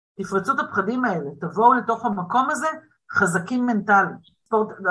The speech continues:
אתם יודעים, מקצוע האימון, אני לא יודעת אם את יודעת, אבל הוא התפתח בעולם הספורט. כשאת רואה אולימפיאדה, או כשאת רואה מישהו מ-, מ-, מסיים, אוקיי, ומקבל מדליה כזאת, או גביע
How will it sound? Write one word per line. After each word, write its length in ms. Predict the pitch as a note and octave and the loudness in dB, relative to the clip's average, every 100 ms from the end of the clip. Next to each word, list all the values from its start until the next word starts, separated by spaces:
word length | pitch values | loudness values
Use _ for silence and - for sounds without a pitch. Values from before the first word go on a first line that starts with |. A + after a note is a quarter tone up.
| F3+ | -2
אתם 140 | F3+ F#3+ | 0 0
יודעים, 220 | G#3+ C#4 | 0 -2
מקצוע 280 | C4 - C4 | -6 4 6
האימון, 500 | C4 A3 B3 C4+ B3+ | 8 4 2 2 4
אני 100 | G3 | 4
לא 40 | |
יודעת 120 | A3 A3 | 2 0
אם 60 | |
את 120 | G3+ E3+ | -6 -4
יודעת, 380 | F3 B3 C#4+ | 4 4 4
אבל 120 | G#3 G#3 | 2 0
הוא 80 | |
התפתח 420 | B3 C#4 C4+ F#4+ C4+ | 0 -2 0 -2 2
בעולם 260 | D#4 F4 F4+ | 6 6 6
הספורט. 480 | F4+ - F#4+ F4+ - _ _ _ _ _ F#3+ | 0 -2 0 0 -6 _ _ _ _ _ -6
כשאת 420 | B3 B3 D#4 - | 4 6 6 4
רואה 380 | C4+ C4 C4 A3 | 8 12 12 10
אולימפיאדה, 720 | G#3+ G3+ - G#3+ G3+ E3+ C#3+ | 6 4 4 6 6 4 -4
או 100 | D#3 | -6
כשאת 280 | A3+ A#3 B3+ | 2 4 6
רואה 220 | B3+ B3+ | 8 8
מישהו 440 | A#3 B3 B3+ B3 G#3+ | 8 0 -6 -6 -6
מ-, 280 | E3+ F3+ | -6 -8
מ-, 120 | F3+ F#3 | -6 -6
מסיים, 600 | F3+ G3+ G3 A#3 A#3+ G#3 | -4 2 6 6 6 4
אוקיי, 360 | A3 A#3+ A#3 G3 | 2 0 0 -2
ומקבל 500 | F#3+ F#3 G3+ A3 A#3+ | -6 -4 2 4 4
מדליה 500 | G#3+ F3+ A3 A#3 A3 | 2 6 6 6 0
כזאת, 360 | G3+ F3+ A#3+ B3 | -2 2 2 2
או 100 | G3+ | 0
גביע 380 | G3 F3 A#3+ | -2 -2 -4